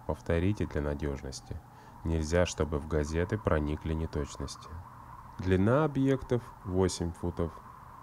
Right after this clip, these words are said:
Тело бочкообразное. Из пяти секций длина шесть футов, диаметр в средней части три с половиной, а на концах один фут.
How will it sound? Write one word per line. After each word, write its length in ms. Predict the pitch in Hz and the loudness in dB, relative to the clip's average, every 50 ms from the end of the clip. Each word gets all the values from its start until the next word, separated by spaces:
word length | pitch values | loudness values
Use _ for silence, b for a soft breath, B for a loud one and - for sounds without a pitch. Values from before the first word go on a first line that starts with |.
| - - - | -12 -2 2
Тело 240 | 98 104 113 120 | 4 4 6 4
бочкообразное. 1000 | 113 101 98 104 - - - - 107 98 98 - 82 78 76 71 73 73 73 69 69 73 71 - - - - - B B B B B B B - | 4 4 2 2 0 0 0 0 2 2 2 2 4 4 4 2 0 -2 -4 -4 -6 -8 -12 -14 -16 -18 -18 -18 B B B B B B B -8
Из 120 | - 95 - | -8 -8 -2
пяти 300 | - - 95 - 110 110 | 0 -2 0 2 2 2
секций 500 | - - - 123 127 123 - - 98 90 | 2 4 6 6 4 4 2 2 2 2
длина 500 | 82 85 87 87 92 98 101 101 98 95 | 2 2 2 2 2 4 2 2 2 0
шесть 360 | - - 104 98 92 - - | 0 0 0 0 0 -2 -6
футов, 380 | - - 92 85 - - 71 78 78 - | -6 -4 -4 -4 -4 -4 -6 -6 -6 0
диаметр 560 | - 92 95 98 98 98 92 - - 85 85 | 4 6 6 6 6 4 2 0 -2 -4 -4
в 60 | - | -6
средней 440 | - - - 87 87 82 - 90 85 | -4 -2 2 2 2 2 2 0 -2
части 420 | 80 - - 110 117 - - - 90 | 0 0 0 0 0 0 -4 -6 -6
три 200 | - 80 87 101 | 0 2 2 2
с 80 | - | 2
половиной, 640 | - - 95 98 98 95 90 90 82 76 71 - - - | 0 0 0 0 2 2 0 0 -2 -2 -2 -4 -6 -4
а 100 | - 76 | -2 -2
на 100 | 76 76 | 0 0
концах 540 | - - 80 80 - - - 110 120 - - - | 0 0 -2 -2 0 2 2 2 2 2 0 0
один 400 | - 85 80 82 90 92 98 98 | 0 0 2 2 2 2 2 2
фут. 340 | - - - 82 78 78 | 0 -2 -4 -4 -4 -6